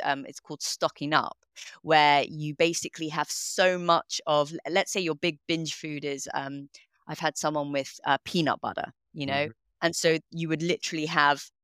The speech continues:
Speaker 1: twenty jars so that even in your biggest binge, there's no way you could physically get through all of those. You might try, but you wouldn't be able to.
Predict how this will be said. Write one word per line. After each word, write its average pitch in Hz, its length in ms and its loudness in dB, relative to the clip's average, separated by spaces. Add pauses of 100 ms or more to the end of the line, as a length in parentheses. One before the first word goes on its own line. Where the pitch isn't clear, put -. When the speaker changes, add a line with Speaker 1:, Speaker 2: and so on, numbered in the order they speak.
(100)
Speaker 1:
twenty 185 460 2
jars 143 420 8
so 151 140 0
that 147 160 -2
even 180 240 2
in 175 100 2
your 156 100 -2
biggest 160 440 -4
binge, 143 320 2
there's 151 160 0
no 160 200 2
way 147 120 4
you 147 180 0
could 139 180 -6
physically 143 440 -4
get - 240 2
through 139 320 -6
all 135 240 -6
of - 100 -8
those. - 220 -10
You 170 80 -8
might 190 200 2
try, 143 440 10
but 143 160 -4
you 170 120 2
wouldn't 165 240 2
be 151 120 2
able 139 320 0
to. 71 300 -12